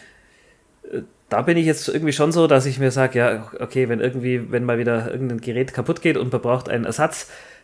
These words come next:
das wär so eine Gelegenheit gewesen, wo ich früher da irgendwie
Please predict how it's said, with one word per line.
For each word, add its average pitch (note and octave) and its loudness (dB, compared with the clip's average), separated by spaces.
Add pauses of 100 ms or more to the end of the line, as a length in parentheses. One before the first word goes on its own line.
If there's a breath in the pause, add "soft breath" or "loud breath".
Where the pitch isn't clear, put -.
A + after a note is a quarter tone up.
das - -8
wär B2+ 4
so C3 2
eine A#2+ 2
Gelegenheit C3 2
gewesen, B2 0
wo A#2 0
ich A2+ -2
früher A#2+ 0
da G#2+ -2
irgendwie G#2 -8